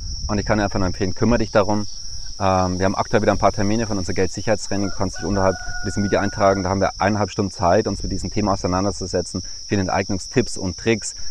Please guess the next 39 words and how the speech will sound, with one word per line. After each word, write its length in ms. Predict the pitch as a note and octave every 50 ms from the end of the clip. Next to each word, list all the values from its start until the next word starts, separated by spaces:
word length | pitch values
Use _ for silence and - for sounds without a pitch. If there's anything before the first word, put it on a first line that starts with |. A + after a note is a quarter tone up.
| - - -
Geldsicherheit, 380 | A2+ A#2 - - A#2 G#2 G2
ich 80 | F2+ -
zeig 240 | - A2+ G2 - -
dir 160 | G#2+ G2+ F#2+
konkrete 580 | - - G2+ F#2+ F2+ - - A2 A2 - G#2+
Geldanlagen, 580 | F#2+ G#2 A2 A#2 A#2+ B2 G#2+ G2+ F#2+ F#2+ G2 F#2
die 60 | F2+
ich 80 | F2 -
selber 240 | - G#2 F#2 G#2 G2
nutze 280 | G2+ A2 - - G2+
und 80 | F2+ F2+
warum, 260 | F2+ E2+ G2+ G2+ F#2
wieso, 180 | F2+ - F#2+ F2
weshalb. 420 | F2 E2+ - - E2 F2+ F#2+ F#2 - - - - - -
Und 80 | F2+ F2+
du 60 | F#2
kannst 260 | - G2+ F2+ D#2+ -
dir 80 | D#2 C2+
einfach 240 | D2+ - F2 D#2+
nachbauen. 480 | - D#2+ D2+ E2 - - - - D2 D#2+
Also 220 | - F2+ F2 F#2+
findest 260 | F2 - G2 F#2+ F2+ -
den 120 | F#2+ F2+
Link 120 | F#2 F2+
unterhalb 220 | E2 E2+ F2+ F2+ -
von 100 | - F2+
dem 100 | F2 F2
Video. 280 | G2 G2+ G2+ G2 F2+ - - - - - - -
Wenn 160 | - G#2 G2+
es, 140 | G2 F2 -
wenn 120 | G#2+ G2+
es, 340 | G2+ F#2 - - - - - - - -
wenn 100 | G2 F#2+
du 80 | A#2
es 120 | A#2 - -
wichtig 300 | B2+ A#2+ - A2+ - -
fandest, 340 | A2+ G2+ G2+ G2 - - -
dann 160 | F#2 F#2 - - - - - - - - -
bitte 380 | - A2+ - - G#2+ G2+ F#2